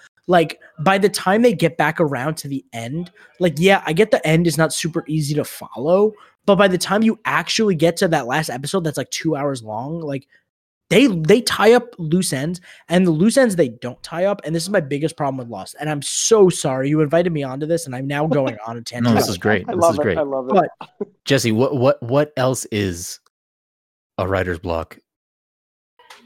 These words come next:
Speaker 2: but Lost persevering? Continue.
Speaker 1: <laughs> Shut the fuck up. But <laughs> so, so, uh, there are some loose ends they don't tie up in the finale, and I get that. And I to-, like, where did the polar bear come from?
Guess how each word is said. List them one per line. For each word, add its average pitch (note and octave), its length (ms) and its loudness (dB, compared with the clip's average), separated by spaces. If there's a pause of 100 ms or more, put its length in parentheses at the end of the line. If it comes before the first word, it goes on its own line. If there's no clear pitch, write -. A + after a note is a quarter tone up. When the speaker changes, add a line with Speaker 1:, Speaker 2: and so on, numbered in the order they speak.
(140)
Speaker 2:
but F2+ 260 -2 (120)
Lost F#2 520 -4 (120)
persevering? E2 640 -10 (320)
Continue. E2 380 -14
Speaker 1:
<laughs> F3+ 60 -2
Shut - 560 0
the A#3 80 -4
fuck F3+ 340 -2
up. D3 160 0 (420)
But G#3 300 0 (300)
<laughs> G3+ 340 -8
so, F#3 300 -2 (260)
so, - 320 -4
uh, F#3 80 -2
there G#3+ 220 2
are G#3 60 2
some A#3+ 280 0
loose A#3+ 200 2
ends D#3+ 160 -2
they C#3+ 120 -2
don't C#3 220 -10
tie C3+ 200 -12
up B2+ 100 -16
in C3 60 -14
the A#2+ 80 -16
finale, A#2 460 -16
and D#3 100 -10
I C#3+ 60 -6
get A#2+ 300 -10
that. - 220 -18
And C#3 80 -16
I A#2+ 80 -12
to-, - 200 -18
like, D#3+ 160 0
where C#3 200 -2
did F3+ 100 0
the G3 60 2
polar C4 240 2
bear B2 180 0
come G2+ 180 -14
from? - 200 -20